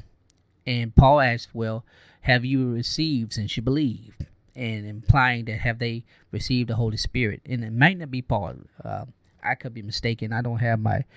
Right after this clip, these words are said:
reference here. So, you know, uh, those of you who are like Bereans, search the scriptures and make sure you hold me accountable. And please feel free to comment and, and, and, um,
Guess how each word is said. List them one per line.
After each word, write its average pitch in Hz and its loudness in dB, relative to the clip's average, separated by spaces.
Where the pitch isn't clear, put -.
reference 110 -4
here. 98 -4
So, 104 -10
you 113 -12
know, 87 -10
uh, 107 -4
those 127 4
of 120 0
you 123 2
who 113 -2
are 107 -8
like 113 2
Bereans, 127 2
search - 0
the 127 2
scriptures - -2
and 110 -8
make 117 -4
sure 127 2
you 107 -2
hold 120 2
me 117 -2
accountable. 107 -6
And 107 -10
please 165 4
feel 143 2
free 135 0
to - -8
comment 104 -2
and, 104 -10
and, 104 -10
and, 117 -4
um, 110 -8